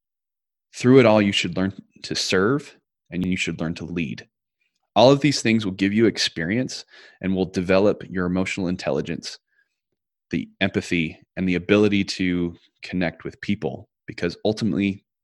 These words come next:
that is what being an officer is all about, is connecting with people so that you can lead them to a place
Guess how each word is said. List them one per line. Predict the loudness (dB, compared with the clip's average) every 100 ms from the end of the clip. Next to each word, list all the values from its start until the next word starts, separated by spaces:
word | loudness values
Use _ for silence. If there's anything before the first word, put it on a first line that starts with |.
| -2
that | -2
is | -2
what | -2 -4 -4 -8
being | -6 -4
an |
officer | -6 -6 -6 -6 -6
is | -6
all | -8 -6
about, | -8 -10 -12 -20 _ -20 -20 _ -10
is | -8
connecting | -8 -6 -2 -2 -2 -2 -2 -6 _ _ -10
with | -8 -10 _
people | -4 -4 0 -2 -2 _ _ _ _
so | -10 -4
that | -4
you | -4
can | -6 -6
lead | -2 -2
them | 0 0 0
to | -4 -6
a |
place | -6 -2 -2 -2 -6